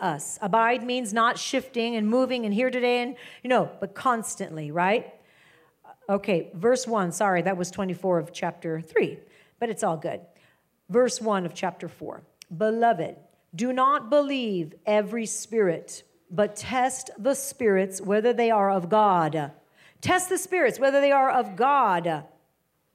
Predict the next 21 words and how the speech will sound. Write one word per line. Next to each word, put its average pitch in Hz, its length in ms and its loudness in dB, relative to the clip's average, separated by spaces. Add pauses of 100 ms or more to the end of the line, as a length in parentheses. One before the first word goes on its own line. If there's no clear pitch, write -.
(280)
Test 311 240 -2
the 311 80 -8
spirits 302 260 -4
to 294 60 -8
see 302 200 -2
if 302 100 -2
they 320 100 2
be 330 140 2
true. 403 420 -4 (420)
It 277 100 -6
says, 277 200 -2
"Many 330 400 0
false 330 500 -4
s-, - 260 -8 (140)
prophets - 640 -4 (200)
have 220 220 -2
gone 294 280 2
out 262 200 2
into 269 300 -4
the 226 260 2 (200)
world." 202 680 4